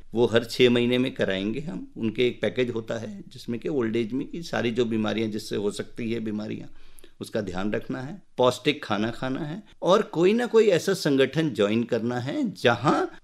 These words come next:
अपने तरह के आपके लोग हों और आपस में आप बात करें, क्योंकि आजकल के पास समय ही नहीं है नई जनरेशन में। और कई बार वो भी मजबूर हो जाते हैं कि भाई समय इसलिए नहीं दे पाते हैं क्योंकि आजकल जैसे काम कर रहे हैं, हस्बैंड वाइफ, बेटा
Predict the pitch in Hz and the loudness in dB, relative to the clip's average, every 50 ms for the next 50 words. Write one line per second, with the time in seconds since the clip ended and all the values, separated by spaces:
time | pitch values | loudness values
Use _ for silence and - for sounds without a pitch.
0 | - 156 156 - - 269 311 311 302 202 196 190 190 - 185 170 156 - - - | 2 2 2 2 2 0 4 6 6 6 6 6 6 6 6 6 4 4 2 0
1 | 160 147 123 123 131 143 143 135 120 151 202 269 269 - 160 156 147 139 131 - | 2 4 6 8 8 8 6 6 4 4 2 2 0 0 0 2 4 2 2 2
2 | 151 147 - - 151 156 165 - - 240 180 113 117 120 117 - - 117 101 101 | 2 -2 0 0 0 0 0 0 -2 0 4 6 6 6 4 2 0 0 0 0
3 | 98 - 151 - - 214 - - 127 131 143 135 - - 180 180 180 180 196 196 | -4 -4 -8 -2 -2 -2 0 4 4 4 4 2 2 2 2 2 4 4 2 2
4 | 185 190 196 190 - - - 139 127 135 143 151 147 180 202 196 190 185 180 160 | 4 2 0 0 0 2 2 4 6 6 6 6 6 6 6 6 6 6 4 4
5 | 143 139 113 98 104 107 120 123 120 123 117 110 107 110 104 - 107 107 104 98 | 2 0 -2 -2 0 2 2 4 4 2 2 2 0 -2 -2 -2 -4 -4 -4 -4
6 | 98 - - - - - 160 180 180 180 - 156 165 165 175 180 185 214 202 147 | -6 -10 -16 -20 -4 2 4 4 4 6 6 6 8 8 6 6 6 6 4 6
7 | 147 160 165 165 220 220 190 - - - - - 143 143 131 131 143 180 208 196 | 4 4 4 6 4 4 4 2 -4 -12 -4 2 2 4 4 6 6 8 8 8
8 | - 147 143 123 123 113 - - 127 117 110 123 135 160 - 339 311 - - - | 8 6 4 6 4 4 4 0 -2 0 0 0 0 0 0 -2 -4 -8 -14 -20
9 | - - 160 170 165 185 196 220 - - - 147 156 175 196 180 - - - - | -4 4 4 6 6 6 4 4 4 4 4 6 6 6 6 6 4 2 2 2
10 | 190 202 196 196 175 165 165 160 160 151 156 - 208 220 208 214 196 - - 220 | 2 4 4 4 4 4 2 2 2 0 0 0 -4 -4 -2 -2 -2 -2 0 -2
11 | - - - 131 127 123 - - - 147 147 139 139 135 - 156 - - 156 170 | -2 0 0 0 0 0 -2 -4 -4 -4 0 0 0 0 0 -4 0 2 4 4
12 | 180 165 - 160 151 160 160 156 151 139 - - - - - 117 117 113 113 131 | 4 2 0 0 2 2 2 2 2 0 0 -4 -10 -10 -4 -2 -2 -2 0 -2
13 | 143 139 127 135 135 131 127 120 117 117 110 127 127 127 123 120 - - | -2 0 2 2 2 2 2 2 0 0 2 0 0 0 0 -2 -4 -8